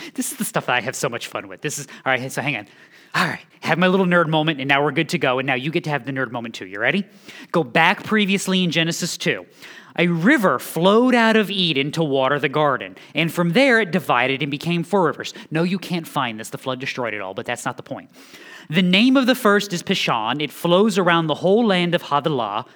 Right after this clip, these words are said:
That's not where Puff the Magic Dragon is. Where there is gold. That's important. The gold of that land is good. The bdellium and the onyx stone are there. And everybody reads that and goes, "Okay, sweet. So these rivers that flow out of the garden are somewhere in the area where there's gold and onyx.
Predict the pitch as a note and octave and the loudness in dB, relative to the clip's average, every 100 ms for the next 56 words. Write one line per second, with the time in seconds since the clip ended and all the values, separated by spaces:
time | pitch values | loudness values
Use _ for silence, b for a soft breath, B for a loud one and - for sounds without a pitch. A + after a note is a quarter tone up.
0 | _ B2+ - C#3 B2+ B2 - B2+ A#2+ A2 | _ -8 -2 -2 -2 -6 -6 -8 -8 -10
1 | A2+ B2 G#2 G2 G#2 - B B A#3+ C#3 | -8 -8 -8 -10 -10 -10 B B -12 0
2 | E3+ F3+ F3+ F#3+ F#3+ F3 C#3+ F#3 D3+ G2 | 2 4 4 4 4 0 0 2 2 -2
3 | F2 - _ _ - C3 C#3+ A#2 B2 G#2 | -12 -20 _ _ -4 -4 -4 -8 -8 -8
4 | G2 _ _ _ B B D3+ E3+ G3+ B3 | -14 _ _ _ B B 0 2 4 6
5 | D4 A#3+ G3+ G#3+ F3+ F#3 F3+ F3+ E3 C3 | 4 4 4 4 4 4 4 2 0 -2
6 | B2+ F3 B2 G#2+ B - D#3 C3 F#3+ A#3+ | 0 2 0 -4 B -4 -4 2 4 6
7 | B3 B3 A#3 F#3+ F3+ F3+ F3 F3+ F3 E3 | 6 4 4 2 0 0 0 2 2 0
8 | - - E3 C#3 C3 B2+ B2+ C3 A#2+ A#2 | -2 -2 0 0 -2 -2 0 0 0 -2
9 | G2 B B E3 G#3 C4 C4+ G#3+ G#3 C#3+ | -4 B B 2 2 4 4 4 2 2
10 | E3+ D#3 D3 D3 D#3+ G3+ C4+ C4+ - C4 | 2 2 2 0 0 0 2 0 0 0
11 | C#4 D#3 - B - G3+ F#3 G3+ D#3 A3+ | 2 0 -6 B -2 0 2 2 2 2
12 | B3+ C4+ G#3+ A3 G3 - G3 A3 G#3 G3+ | 4 2 2 0 0 0 2 4 4 2
13 | F#3 E3+ F3 F3 E3+ D#3 - A3+ A#3 A3 | 2 2 2 2 2 -2 0 2 2 0
14 | F#3+ F#3+ F3+ D#3+ D#3+ D3+ B2+ - E3+ E3+ | 2 4 4 2 2 0 -2 0 0 0
15 | E3+ D3+ C#3 C3 - - | -2 0 0 -2 -4 -10